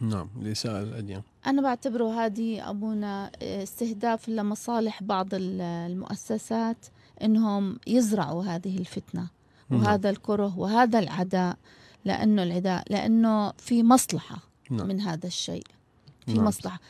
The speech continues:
Speaker 2: فماذا، ما، يعني، متى يدرك الإنسان أو يوعى لأهمية المحبة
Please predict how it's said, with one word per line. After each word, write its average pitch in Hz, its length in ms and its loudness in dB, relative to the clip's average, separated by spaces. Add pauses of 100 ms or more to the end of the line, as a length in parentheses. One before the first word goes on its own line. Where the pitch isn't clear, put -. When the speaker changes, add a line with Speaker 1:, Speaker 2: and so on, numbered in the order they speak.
(180)
Speaker 2:
فماذا، 247 680 8
ما، 240 280 6
يعني، 208 320 4
متى 262 320 6
يدرك 220 300 2
الإنسان 214 760 0
أو 196 140 0
يوعى 208 380 2 (420)
لأهمية 202 1040 4
المحبة 185 680 -2